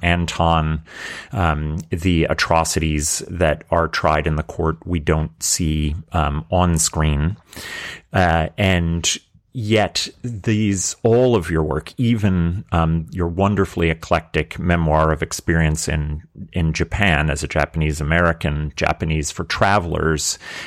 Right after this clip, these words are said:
um, features elements of sumo and, and M M A fighting. What is your relationship to violence as a writer,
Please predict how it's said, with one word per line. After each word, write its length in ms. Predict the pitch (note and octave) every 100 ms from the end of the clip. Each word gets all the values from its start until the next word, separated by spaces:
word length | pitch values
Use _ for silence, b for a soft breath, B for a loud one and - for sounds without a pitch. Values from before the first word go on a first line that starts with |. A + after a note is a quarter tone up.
| B
um, 280 | F#2 F2 E2+
features 720 | - - A#2+ A2+ G#2 F2+ E2 -
elements 640 | F2+ F2 D#2+ D2 - -
of 360 | C2+ C2+ C#2+
sumo 680 | - - B2+ G#2+ G2 F#2+ F2+ C#2
and, 480 | C#2+ C#2+ - E2 -
and 220 | D#2 - -
M 140 | F#2+ E2+
M 140 | D2+
A 240 | D#2+ E2+ D#2+
fighting. 640 | - F2+ F#2+ F2+ F2+ E2 B B B B B B _ -
What 140 | F3+
is 160 | F#3 D#3
your 140 | E3
relationship 760 | D#3+ C#3+ C3 - F#2+ - E2 -
to 80 | F2
violence 680 | E2 D#2+ D#2+ D#2 D2+ - -
as 240 | - E2+
a 60 | E2+
writer, 580 | D2 E2 D#2+ C2+ B1